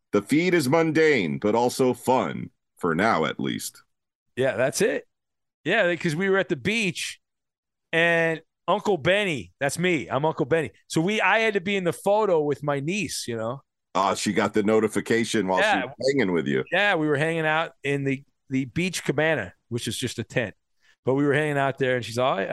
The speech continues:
Speaker 2: I gotta, gotta post this," and so
Speaker 1: Man, we
Speaker 2: Yeah.
Speaker 1: get to the bottom of everything on this damn podcast.
Speaker 2: You want answers, we got answers. Chris in Maricopa to Iowa writes in.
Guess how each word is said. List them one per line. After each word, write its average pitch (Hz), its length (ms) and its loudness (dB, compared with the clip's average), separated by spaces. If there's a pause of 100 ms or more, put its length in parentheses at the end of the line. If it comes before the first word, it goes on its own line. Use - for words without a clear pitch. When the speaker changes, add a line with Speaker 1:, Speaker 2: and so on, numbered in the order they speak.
Speaker 2:
I - 120 -8
gotta, 139 260 -2 (120)
gotta 139 140 -2
post 180 280 -4
this," 135 220 -6
and 131 100 -10
so 113 320 -4 (180)
Speaker 1:
Man, 65 320 -4
we 127 100 0
Speaker 2:
Yeah. - 40 0
Speaker 1:
get - 100 2
to 131 60 4
the 110 80 2
bottom 110 340 2
of 82 100 0
everything 98 500 2
on 78 120 -2
this 73 160 -2
damn 78 300 0
podcast. - 640 -2 (140)
Speaker 2:
You 127 120 -4
want 160 180 0
answers, 147 360 -6
we 139 120 -6
got 131 160 -2
answers. 120 360 -4
Chris 226 280 0
in 190 100 -2
Maricopa 190 540 0
to 160 120 0
Iowa 175 440 2
writes 160 280 -2
in. 240 260 -2